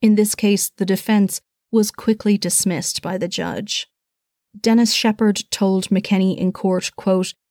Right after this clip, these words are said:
"I would like nothing better than to see you die, Mister McKinney. However, this is the time to begin the healing process, to show mercy to someone who refused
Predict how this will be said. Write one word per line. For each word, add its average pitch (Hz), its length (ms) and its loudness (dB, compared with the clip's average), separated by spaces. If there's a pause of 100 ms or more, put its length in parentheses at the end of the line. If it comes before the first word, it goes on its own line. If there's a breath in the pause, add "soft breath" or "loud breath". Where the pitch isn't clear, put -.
(140)
"I - 80 4
would 226 160 2
like 208 220 2
nothing 190 260 2
better 180 340 0
than 185 180 -4
to 190 100 0
see 190 180 0
you 196 180 0
die, 190 340 -2
Mister 190 260 -4
McKinney. 202 500 -4 (300)
However, 196 600 2
this 208 220 2
is 220 140 0
the 214 80 -4
time 190 340 0
to - 80 -4
begin 180 380 0
the - 60 -2
healing 190 420 -2
process, - 720 -6 (280)
to - 100 -2
show 226 300 2
mercy 226 460 2
to - 160 -4
someone 190 420 0
who 202 200 2
refused 196 640 2